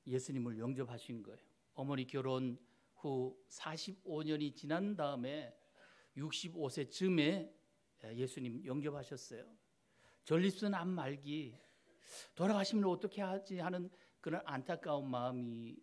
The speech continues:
있었는데요. 하나님께서 전립선 암 말기 가운데서 전립선 암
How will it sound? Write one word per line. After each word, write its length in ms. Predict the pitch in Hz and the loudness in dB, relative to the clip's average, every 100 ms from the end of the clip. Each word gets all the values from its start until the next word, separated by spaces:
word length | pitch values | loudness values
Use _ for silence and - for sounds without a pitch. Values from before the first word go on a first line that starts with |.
| _ | _
있었는데요. 680 | 147 131 110 101 104 160 - - _ _ _ _ _ _ | -8 -6 -8 -10 -12 -12 -12 -20 _ _ _ _ _ _
하나님께서 960 | - 160 135 123 120 - 135 151 240 311 _ _ _ _ _ _ _ _ - | -4 0 0 -2 -4 -2 0 0 -2 -8 _ _ _ _ _ _ _ _ 2
전립선 480 | 151 175 185 196 | 4 6 4 2
암 140 | 190 180 | 4 2
말기 320 | 131 170 202 | 2 2 4
가운데서 840 | 175 165 180 143 - 120 143 214 - _ _ | 6 4 4 2 0 -2 -2 -4 -12 _ _
전립선 500 | 185 190 202 - 214 | 6 6 6 2 -2
암 360 | 156 170 208 | 2 4 4